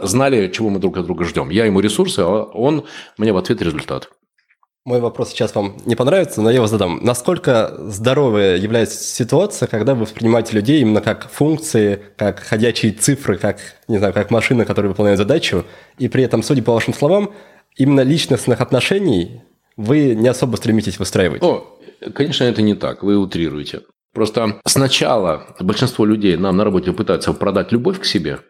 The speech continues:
Speaker 1: То есть ты меня люби, я хороший, я читаю Достоевского в оригинале.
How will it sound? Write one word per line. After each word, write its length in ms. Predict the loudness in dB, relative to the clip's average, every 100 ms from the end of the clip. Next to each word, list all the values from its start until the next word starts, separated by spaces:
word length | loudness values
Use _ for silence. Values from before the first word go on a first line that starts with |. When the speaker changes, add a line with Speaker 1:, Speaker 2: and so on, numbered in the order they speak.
| _ -4
Speaker 1:
То 80 | -2
есть 340 | -2 -6 -4
ты 100 | 0
меня 200 | 2 2
люби, 280 | 0 0 2
я 160 | 2 0
хороший, 480 | 0 0 0 0 0
я 80 |
читаю 340 | 0 0 0 2
Достоевского 560 | -2 0 -2 -2 -4
в 60 | -4
оригинале. 540 | -2 -2 0 0 -2